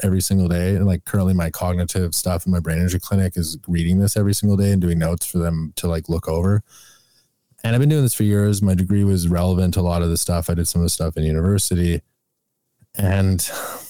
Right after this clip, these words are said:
I mean, it's just a really scary world right now with, in Canada specifically, with a lot of the drugs for mental health, a lot of the drugs for people having, like, heart conditions,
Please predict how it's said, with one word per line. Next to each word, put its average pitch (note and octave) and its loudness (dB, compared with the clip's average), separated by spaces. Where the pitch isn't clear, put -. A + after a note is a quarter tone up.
I G2+ 2
mean, G#2+ 4
it's - 0
just C#3+ 0
a - 4
really G#2+ 4
scary F#2+ 0
world F2+ 2
right E2 2
now E2 -2
with, F#2 0
in A2+ 2
Canada B2+ 2
specifically, G2+ 0
with F#2+ 0
a F2+ 0
lot F#2 0
of F2+ 0
the F2 0
drugs F2+ -2
for - 0
mental E2 2
health, G2+ 0
a - -4
lot F2+ 2
of F2 2
the F2 0
drugs E2 -2
for - -8
people E2+ 0
having, E2 0
like, D#2 -2
heart G#2 -2
conditions, F2 0